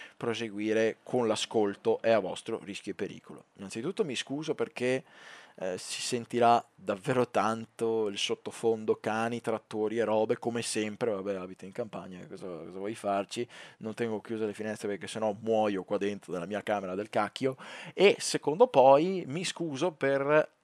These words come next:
lo scorso episodio, perché la sigla a quanto pare ha funzionato in una maniera un po' difettosa, si sono incavallate, mm, boh, due,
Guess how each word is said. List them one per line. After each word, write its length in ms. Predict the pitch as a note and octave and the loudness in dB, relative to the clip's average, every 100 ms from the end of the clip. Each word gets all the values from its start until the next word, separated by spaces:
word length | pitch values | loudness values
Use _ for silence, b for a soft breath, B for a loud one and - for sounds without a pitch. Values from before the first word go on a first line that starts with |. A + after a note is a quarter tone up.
| _ - | _ -8
lo 180 | D3 D3+ | -2 -2
scorso 380 | - B3 - | 6 6 8
episodio, 640 | D#3+ A#2+ A2 G#2 F#2+ F#2 F2 | 0 0 4 4 4 0 -4
perché 420 | G#2+ - D3 C3 | -4 -2 0 2
la 120 | A2+ | 2
sigla 920 | - - D#3+ C#3+ A2+ G2+ G2 F#2+ F2+ _ _ _ | 0 -2 -2 -6 -2 0 0 -2 -6 _ _ _
a 100 | - - | -16 2
quanto 380 | C#3 C#3+ - | 2 2 -6
pare 640 | - C3+ C3+ B2+ A2+ G2+ F#2+ - - A1 | 6 8 12 12 12 6 0 -10 -20 -20
ha 440 | - G2 G2+ F#2 D#2 _ _ | -10 -4 -2 -4 -8 _ _
funzionato 760 | - B2+ A2+ - A2+ B2 B2+ | -12 -12 -10 -4 2 2 2
in 80 | A2 | -2
una 100 | G#2+ | -4
maniera 420 | G#2+ A2 A#2+ A#2+ | -4 0 4 4
un 180 | G#2+ G#2 | 4 0
po' 140 | - A#2+ | 0 0
difettosa, 920 | G#2+ - - - G2+ G2+ G2+ A2+ G#2 | 0 -6 -6 -6 -6 -4 -4 -4 -4
si 160 | - - | -10 -12
sono 380 | A2+ A2 G#2 B B B B B B | -8 -6 -6 B B B B B B
incavallate, 1120 | A#2 A2+ A#2+ A#2 A2 A2+ G#2 A2+ A2 G2+ G2+ G2 F#2+ _ _ _ _ _ - | -16 2 6 6 6 4 2 2 0 0 -6 -12 -20 _ _ _ _ _ -20
mm, 220 | B2+ A#2+ | -18 -10
boh, 360 | A2 A2 B2 A2 | -2 2 2 2
due, 720 | G#2+ A#2 A2 G#2 G2 F2+ | -2 -2 0 0 -2 -6